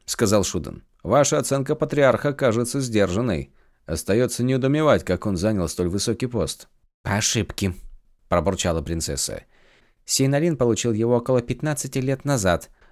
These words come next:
Он был тогда примерно вашего возраста, барон. Вульфден стал вирном, и старейшин Шукарат пугала его неутомимая энергия.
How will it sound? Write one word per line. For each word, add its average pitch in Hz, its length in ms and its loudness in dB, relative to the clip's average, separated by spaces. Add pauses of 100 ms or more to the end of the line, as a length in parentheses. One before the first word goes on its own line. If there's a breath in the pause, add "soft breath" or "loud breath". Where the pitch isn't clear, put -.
(100)
Он 101 180 -2
был 117 160 2
тогда 113 300 0
примерно 120 440 0
вашего 156 360 -2
возраста, 85 480 -2
барон. 87 340 0 (360)
Вульфден 117 500 0
стал 139 240 0
вирном, 104 520 0 (280)
и 123 100 0
старейшин 120 600 2
Шукарат 120 580 2
пугала 120 360 2
его 120 280 0
неутомимая 123 680 0
энергия. 90 520 2